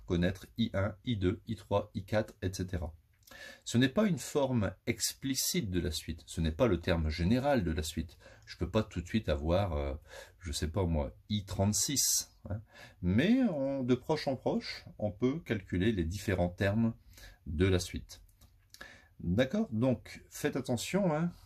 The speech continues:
quand vous avez des indices comme ça. N plus un, ici N. Je peux très bien mettre ici, je peux très bien remplacer ici N par deux N. Et si je mettrais deux N ici, il faudrait que je mette deux N ici et deux N ici.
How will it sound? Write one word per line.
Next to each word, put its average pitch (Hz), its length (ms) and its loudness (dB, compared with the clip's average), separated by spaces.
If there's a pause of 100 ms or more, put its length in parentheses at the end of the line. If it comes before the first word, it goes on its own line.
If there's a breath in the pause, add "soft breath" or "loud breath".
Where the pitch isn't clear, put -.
(140)
quand 113 200 -2
vous 98 120 -2
avez 95 160 2
des 87 220 2
indices 92 440 2
comme 78 180 -6
ça. - 260 -6 (340)
N 87 180 0
plus 82 280 -2
un, 117 540 2 (120)
ici - 400 -6
N. 180 320 2 (320 loud breath)
Je - 120 -20
peux 123 100 0
très 175 160 2
bien 180 140 6
mettre 170 280 0
ici, 139 460 -2 (580 loud breath)
je - 100 -12
peux 101 120 -8
très 110 140 -2
bien 113 120 4
remplacer 98 580 -2 (920)
ici - 360 -2
N 92 440 4 (200)
par 85 360 4
deux 104 440 4
N. 285 140 2 (680)
Et 85 60 -4
si 90 200 -2
je 87 80 0
mettrais 82 300 0
deux 90 360 2
N 101 140 4
ici, 127 340 -2
il - 60 -14
faudrait 82 160 0
que 80 80 -4
je 80 120 -2
mette 80 200 0
deux 92 460 2
N 104 120 4
ici 135 440 -4
et 98 100 -4
deux 82 320 4
N 87 140 4
ici. - 280 -6